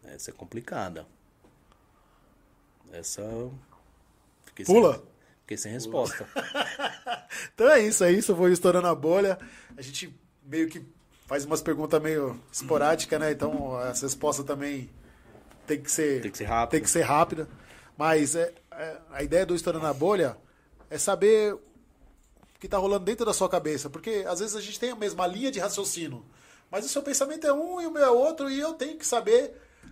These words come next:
Speaker 2: né,
Speaker 1: Respeitar.
Speaker 2: respeitar as suas opiniões, mesmo que não sejam iguais às minhas. Mas se a gente tiver no mesmo caminho, o que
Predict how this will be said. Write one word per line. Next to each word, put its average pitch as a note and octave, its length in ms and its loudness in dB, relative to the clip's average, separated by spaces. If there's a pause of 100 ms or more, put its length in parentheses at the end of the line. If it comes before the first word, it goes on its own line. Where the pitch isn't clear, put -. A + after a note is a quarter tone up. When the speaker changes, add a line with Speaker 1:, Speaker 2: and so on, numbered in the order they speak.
Speaker 2:
né, - 120 -8
Speaker 1:
Respeitar. E3 360 0
Speaker 2:
respeitar C#4 680 4
as A3+ 100 -6
suas D4 180 -8
opiniões, D4 600 -4 (240)
mesmo D4 340 -2
que C#4+ 140 -8
não C4+ 140 -8
sejam B3+ 260 -6
iguais C4 320 4
às G#3+ 360 -4
minhas. E3+ 340 -12 (260)
Mas G#3+ 200 -2
se - 140 -2
a A3+ 40 2
gente B3 240 -6
tiver A#3 240 -2
no G#3+ 60 -6
mesmo B3 340 -2
caminho, F3+ 540 -4 (360)
o D#3 180 -12
que D#3 360 -10